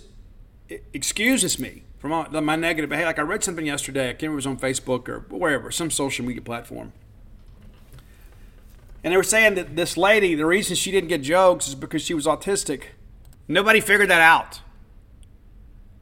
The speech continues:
And so you, you get a little deeper in the discussion, you find out it's a self-diagnosis. It's like, well, she decided that she was autistic. Wh-, what?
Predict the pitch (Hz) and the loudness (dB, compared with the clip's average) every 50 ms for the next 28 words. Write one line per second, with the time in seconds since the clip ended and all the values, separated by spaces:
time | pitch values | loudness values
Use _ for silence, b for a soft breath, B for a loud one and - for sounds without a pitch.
0 | - - - 156 175 170 - 185 196 190 185 185 185 - 165 160 151 175 208 196 | -20 -4 0 2 2 2 4 2 2 2 0 -4 -6 -6 -6 -2 0 2 2 2
1 | 190 180 147 160 185 208 151 - 175 160 147 143 143 135 - - 185 175 180 - | 2 2 2 2 2 0 2 0 0 0 0 0 -2 -4 0 2 4 4 4 2
2 | - 165 156 151 143 - 156 151 147 139 139 139 143 135 - 139 - - 170 165 | 0 -2 -2 -4 -2 0 0 0 0 0 0 -2 -2 -2 -2 0 2 2 4 2
3 | 139 - 151 139 127 123 120 139 135 135 131 - - - - - - - - - | 2 0 0 0 0 0 -2 -2 -4 -2 -2 -4 -6 -8 -8 -8 -8 -8 -8 -12
4 | - - - - - - - - - - - b b b b b b - - - | -16 -20 -20 -20 -20 -20 -20 -20 -20 -20 -20 b b b b b b -4 0 2
5 | 170 160 - 139 147 139 - - 208 196 180 - - 175 160 156 151 143 139 135 | 4 4 2 2 -2 -2 0 -2 -2 -2 -4 -2 0 2 4 2 2 0 -4 -6
6 | - - 160 151 143 127 131 123 - - 156 147 - - - - - - - - | -2 0 0 0 0 -2 -4 -6 -4 -4 -4 -4 -4 -8 -12 -16 -20 -20 -20 -20
7 | - - - b b b b b b b b b b b b - - - - - | -20 -20 -20 b b b b b b b b b b b b -20 -20 -20 -20 -20
8 | - - - - - - - - - - - - - - - - 294 151 151 - | -20 -20 -20 -20 -20 -20 -20 -20 -20 -20 -20 -20 -20 -20 -20 -12 -8 -8 -8 -8
9 | - - 156 165 190 226 214 - - | -10 -10 -6 -2 -2 -2 -2 -4 -10